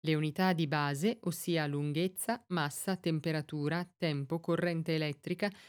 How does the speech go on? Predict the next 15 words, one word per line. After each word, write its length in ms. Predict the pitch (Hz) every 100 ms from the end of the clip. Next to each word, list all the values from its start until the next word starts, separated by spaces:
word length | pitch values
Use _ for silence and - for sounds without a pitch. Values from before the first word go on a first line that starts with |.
| -
intensità 640 | 214 220 220 226 220 196 202
luminosa 580 | 180 151 143 147 196 190
e 120 | 180
quantità 440 | 180 170 170 170
di 140 | 175 160
materia, 600 | 151 170 151 147 185 226 _ _ _ _ _
e 140 | 190
le 140 | 196
unità 400 | 254 294 285 233
derivate, 840 | 214 214 226 202 135 - 147 131 -
ossia 460 | 160 - 170 151 139
lavoro, 600 | 143 147 233 170 139 -
energia 680 | - 156 143 127 156 233 269 _
e 100 | 226
potenza. 680 | 269 254 151 139 - 139